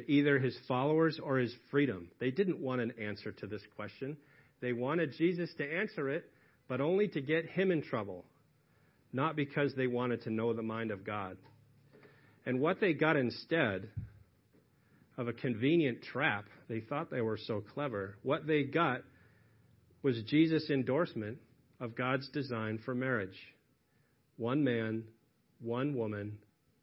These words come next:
one flesh, one lifetime. That is God's design for marriage. Roy Zuck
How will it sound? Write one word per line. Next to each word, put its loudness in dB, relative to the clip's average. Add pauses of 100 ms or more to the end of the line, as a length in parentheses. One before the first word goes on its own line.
(320)
one 0
flesh, -8 (400)
one -4 (140)
lifetime. -10 (760)
That -4
is -8
God's -6
design -8
for -6
marriage. -8 (3000)
Roy 6
Zuck 2